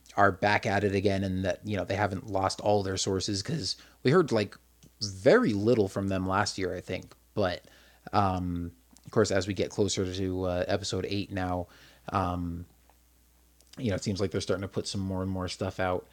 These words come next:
Um, and, uh, so in this first rumor that's talking about, um, like, the First Order, it's talking about maybe a new Super Star Destroyer that they're gonna have in this movie, um, kinda similar to the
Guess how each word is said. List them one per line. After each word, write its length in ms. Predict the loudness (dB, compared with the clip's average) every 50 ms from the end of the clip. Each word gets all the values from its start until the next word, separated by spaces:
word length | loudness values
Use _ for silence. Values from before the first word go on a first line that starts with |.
| -20 -20 -20 -20 -20 -20 _ -14 -4
Um, 560 | 0 0 2 2 2 0 -2 -4 -4 -4 -6 -4 0
and, 480 | 4 4 6 6 4 2 0 2 2 4
uh, 140 | 4 4
so 160 | 4 4 2 4
in 80 | 4
this 160 | 2 0 0
first 320 | 2 2 2 2 2 0 0
rumor 500 | 0 2 2 2 2 2 2 2 2 0
that's 300 | 0 -2 -4 -4 -2 0
talking 240 | 2 2 2 2 0
about, 420 | 0 2 2 2 2 0 -2 -2
um, 300 | -2 0 0 0 -2 -2
like, 160 | -4 -4 -6 -6
the 80 | -6
First 300 | -4 -2 -2 0 2 4
Order, 280 | 6 6 8 8 8 6
it's 140 | 4 4 2
talking 160 | 2 2 2
about 220 | 2 0 0 0
maybe 200 | -2 -2 0 0 -2
a 40 |
new 500 | -2 0 0 2 2 4 4 2 0 -2 -4 -8 -14 -8 0
Super 460 | 4 6 8 8 6 6 4 2 2
Star 260 | 4 4 6 6 6
Destroyer 500 | 4 2 2 2 4 6 6 6 6 6
that 160 | 4 4 2
they're 100 | 2 2
gonna 180 | 0 2 2 2
have 340 | 4 4 6 6 4 4 2
in 80 | 0
this 180 | -2 -2 -2 -2
movie, 520 | -2 -2 -2 -2 0 0 0 0 0 -2 -6 -12 -20 -20 -20 -8 -2 2
um, 440 | 4 4 4 4 2 0 -2 -4 -4 -2
kinda 180 | 0 2 4 4
similar 680 | 6 6 6 8 8 8 8 8 8 6 6 6 4
to 760 | 0 0 0 2 4 4 4 4 4 4 2 2 2 0 -2 -6 _ _ _ _ _ _ -18 -18 -18 -4 0
the 840 | 2 2 2 2 0 -2 -2 -2 -2 -2 -2 0 0 0 0 -2